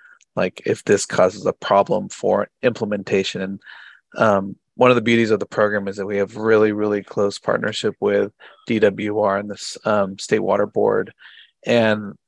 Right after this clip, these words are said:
um, you know, I think the, the simple, the simple thinking right now is, yeah, it's gonna be problematic for a large, like, deliberate, wa-, like a water bank type recharge scenario where you're,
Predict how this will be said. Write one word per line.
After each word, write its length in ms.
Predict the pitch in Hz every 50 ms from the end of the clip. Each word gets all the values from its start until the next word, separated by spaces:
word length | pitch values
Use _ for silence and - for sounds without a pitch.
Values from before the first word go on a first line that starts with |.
| _ _ _ _ _ _
um, 580 | - 120 120 117 113 107 104 104 101 101 95 - _ _ _ _ _ _ _ _ _ _ _ _ _ _
you 100 | 139 131
know, 220 | 123 107 104 104
I 80 | 107 113
think 280 | - 135 135 131 120
the, 280 | - 120 113 107 95 -
the 80 | - 107
simple, 560 | - - - 147 147 143 - 151 131 117 98 -
the 80 | - 110
simple 500 | - - - 160 175 180 - 165 135 123
thinking 400 | - - 117 107 - - 110 107
right 200 | 110 104 107 104
now 240 | 104 101 101 107 107
is, 180 | 107 - - - _ _
yeah, 260 | - 123 117 110 107
it's 120 | 107 -
gonna 200 | - - 123 127
be 140 | 127 135 135
problematic 720 | - - - 113 110 110 107 101 98 95 101 104 113 113 -
for 220 | _ - 113 110 104
a 80 | 101
large, 560 | 104 101 104 104 104 98 104 101 98 - - -
like, 300 | 104 92 98 104 - - _ _ - _ _ _ _ _ _
deliberate, 640 | - 113 101 101 104 104 104 - - 107 104 101 - _ _ _ _
wa-, 100 | - - -
like 140 | 117 107 -
a 80 | 101 98
water 420 | 101 - 104 101 107 120 107 104
bank 400 | - - 98 101 98 95 - - _
type 380 | - - 104 101 98 - - - _ _ _ _ _ _ _ _ _
recharge 800 | 110 113 110 - - - - 110 104 101 98 98 98 - -
scenario 580 | - - 107 101 98 101 101 98 95 98 101 95
where 180 | 90 95 95
you're, 240 | 95 101 104 98 -